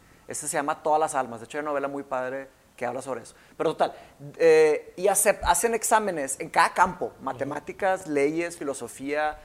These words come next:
psicología, este, medicina. Tienen maestros, doctores de,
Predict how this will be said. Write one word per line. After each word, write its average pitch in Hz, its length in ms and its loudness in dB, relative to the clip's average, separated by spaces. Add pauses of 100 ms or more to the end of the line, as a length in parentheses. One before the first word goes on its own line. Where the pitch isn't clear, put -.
(120)
psicología, 143 960 -2
este, 127 280 -10
medicina. 147 680 -8
Tienen 208 260 -6 (120)
maestros, 151 600 -8
doctores 135 400 -4
de, 151 40 -6